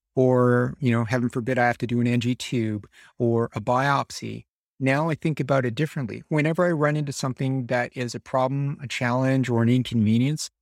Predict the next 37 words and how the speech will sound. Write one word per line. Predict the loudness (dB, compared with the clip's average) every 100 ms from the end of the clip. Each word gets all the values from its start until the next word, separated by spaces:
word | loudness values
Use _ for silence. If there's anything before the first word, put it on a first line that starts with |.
| _ _ -2
I'm | 0
now | 2 0 -2
putting | -4 -2 0
on | 0 0
the, | -2 -2 -4 _ _ _ _ -4
uh, | -4
engineering | 0 0 2 2 2 -2
hat | 0 0 -2 -8 _ _ -12
to | -6
see | -2 -2
how | 0 -2 -2
I |
can | -2
make | -4 -4
it | -4
better, | -2 -2 -4 -8 _ _
or | -2 -2
potentially | -4 -4 -4 -2 -2 -2
the | -4
entrepreneurial | -2 -2 -2 -2 2 2 2 -2
slash | -4 -4 -4
business | -6 -4 -4
hat | -4 -4 -4 -8 -18 -8
to |
see | -4 -2
if, | -2 -4
uh, | -8 -6
if | -8
there's | -6 -4 -2
actually | -2 -2 -6
an | -2
opportunity | -4 -4 -8 -4 0 2 2
or | 0
a | -4
space | -4 -4 -4 -6
for, | -6 -2 0
uh, | -2